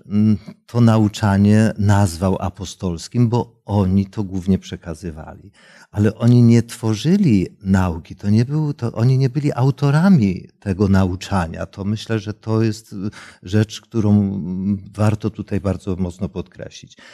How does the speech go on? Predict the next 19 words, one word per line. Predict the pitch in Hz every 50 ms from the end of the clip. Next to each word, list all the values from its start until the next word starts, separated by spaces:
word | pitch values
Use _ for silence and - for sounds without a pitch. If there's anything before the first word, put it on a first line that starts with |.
| - - - _ -
Y, | 101 98 98 95
i | - - 107 101
po | - 113 113
drugie, | 98 110 120 135 127 98 - 92 87 92 - _ _ _ _ _ _ _ _ -
zauważmy, | 107 98 90 113 113 110 104 127 151 165 160 - 156 147 147 135 143 - - _ _ _ _ _
że | - 101 92 - 113 110 107 104 - - - _ _
Nowy | - 104 101 101 98 120 143 143 170 175
Testament, | 180 - 127 110 - - - - 92 90 87 82 85 78 82 92 110 123 - - - - - _ _ _ _ _ _ _ _ _ _ _ _ _ _ _ _ - _ -
ani | - 117 135 156 165 120 -
Ewangelie, | 156 135 143 143 135 117 104 98 92 82 78 80 82 - - - - _ _
ani | - 95 104 113 123
Dzieje | 110 110 120 127 131 127 117
Apostolskie, | 107 - - 98 90 - - 87 78 76 - - 107 90
ani | 92 104 98
później | - 123 131 123 156 156 165 165
listy | 147 123 95 80 - - - _ - 90 85 82 104 135 175 165 - _ _ _ _ _ _ _ _ _
nie | - 92 95 98 101 120 165 202 208
są | - - - 147 117 104 101 92 87 - _ _ _ _ _ _ _ _ _ -
zbiorem, | 95 82 87 90 85 90 104 113 117 123 131 127 123 123 120 123 120 117 113